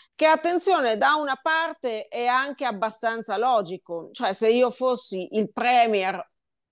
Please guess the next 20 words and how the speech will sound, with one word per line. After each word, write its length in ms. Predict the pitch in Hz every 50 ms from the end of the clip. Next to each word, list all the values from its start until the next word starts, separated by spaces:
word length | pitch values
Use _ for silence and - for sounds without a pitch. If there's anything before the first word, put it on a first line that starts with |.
| _ -
polacco, 580 | - 269 254 226 185 175 - - _ - 208
il 120 | - 226 _
premier 380 | - 220 220 214 202 190 185 180
ungherese, 640 | 190 196 214 220 294 320 277 208 190 196 180 196 196
direi: 260 | 196 208 190 170 165
"Ma 120 | 160 170 180
sì, 180 | - - 196 -
chi 120 | - 196
se 160 | - - 175
ne 100 | 165 180
frega, 360 | 170 - 233 214 202 170 170
noi 120 | 175 185 190
abbiamo 260 | 175 165 185 170 170
la 80 | 165 165
rotta 240 | 160 190 - - 175
dei 140 | 160 170 156
Balcani 460 | 156 165 170 - - 185 175 190 214
chiusa, 340 | - - 175 165 160 170 165
lasciamoli 460 | 151 156 - - 175 180 196 220 226
all'Italia." 760 | 202 180 170 160 - 180 165 165 156 147 160 160 156 160